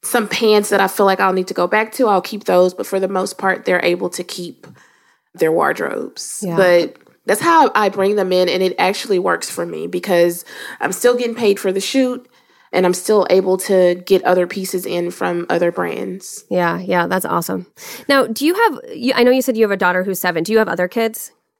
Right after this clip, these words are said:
Speaker 1: I do. Um, I have a son, Jaden. Jaden is about to be fourteen next month, and then I have another son, Carter, and he's twelve.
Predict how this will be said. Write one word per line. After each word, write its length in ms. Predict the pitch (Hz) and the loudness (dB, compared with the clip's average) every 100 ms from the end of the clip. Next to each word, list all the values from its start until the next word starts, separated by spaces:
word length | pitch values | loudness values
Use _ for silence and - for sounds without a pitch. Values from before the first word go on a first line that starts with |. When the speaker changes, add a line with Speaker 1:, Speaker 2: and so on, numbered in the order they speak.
| _ - - - | _ -16 -6 0
Speaker 1:
I 120 | 214 | 4
do. 360 | 214 214 196 185 | 6 6 6 2
Um, 400 | 190 190 190 - | 2 0 -2 -2
I 80 | 208 | -2
have 180 | 220 208 | 0 -2
a 60 | |
son, 480 | - 202 185 214 226 | -2 0 0 -2 -2
Jaden. 580 | 202 185 208 208 233 240 - - - | 0 2 2 -2 -4 -8 -18 -12 2
Jaden 280 | 190 202 214 | 4 4 2
is 100 | 208 | 2
about 160 | 196 190 | 0 0
to 60 | |
be 100 | 214 | -8
fourteen 500 | - 185 - 208 196 | -4 -6 -4 -2 0
next 300 | 196 - - | -2 -4 -8
month, 540 | 208 202 233 294 - - | -2 0 2 0 -4 -8
and 180 | 185 185 | -4 0
then 120 | 185 190 | 0 0
I 80 | |
have 200 | 190 185 185 | -2 -2 -2
another 360 | 185 180 180 | 0 2 0
son, 240 | - 185 180 | 0 -2 -2
Carter, 380 | - 196 185 185 | -2 0 0 -2
and 180 | - 190 | -2 -4
he's 180 | 175 | -6
twelve. 420 | - - - - | -4 -4 -4 -10